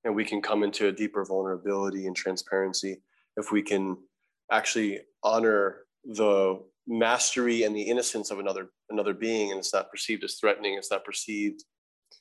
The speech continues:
in a certain way, because we're truly all walking each other home. Like, if that becomes a lived reality, then we bring in a, a new energetic for the collective to follow.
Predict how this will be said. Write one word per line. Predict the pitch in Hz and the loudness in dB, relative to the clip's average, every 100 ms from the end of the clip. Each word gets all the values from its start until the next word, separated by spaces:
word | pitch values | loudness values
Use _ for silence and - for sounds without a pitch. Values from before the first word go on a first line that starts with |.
| _ - | _ -4
in | 104 | -2
a | |
certain | 95 113 101 | 0 0 2
way, | 107 127 123 | 6 6 6
because | 101 104 110 98 | 4 -2 -4 -4
we're | 101 98 98 - _ _ | -2 0 -2 -6 _ _
truly | - - 135 120 113 | -2 2 4 6 6
all | 104 | 6
walking | 104 101 107 | 4 0 -2
each | 101 95 | -4 -2
other | 92 | -4
home. | 87 104 139 156 | 0 2 4 2
Like, | 101 95 | -2 -4
if | 98 | -2
that | 101 104 - | 2 2 0
becomes | 104 107 104 107 98 104 | -6 0 0 -2 -6 -6
a | |
lived | 98 101 107 107 107 - 104 | -4 0 2 0 -8 -10 -2
reality, | 98 92 113 143 156 156 _ _ _ _ _ | 2 6 6 4 0 -4 _ _ _ _ _
then | 110 113 113 110 107 107 _ _ - 113 | -4 0 0 0 -6 -10 _ _ -18 -4
we | 113 | -2
bring | 110 123 120 | 2 4 4
in | 107 104 110 | 4 2 0
a, | |
a | |
new | 110 117 | 2 4
energetic | 101 101 95 101 98 101 | 2 0 -2 0 0 -2
for | - 98 | -4 -6
the | 95 | -4
collective | 98 95 - | 0 0 -2
to | - | -14
follow. | 90 92 95 98 | -2 0 2 -2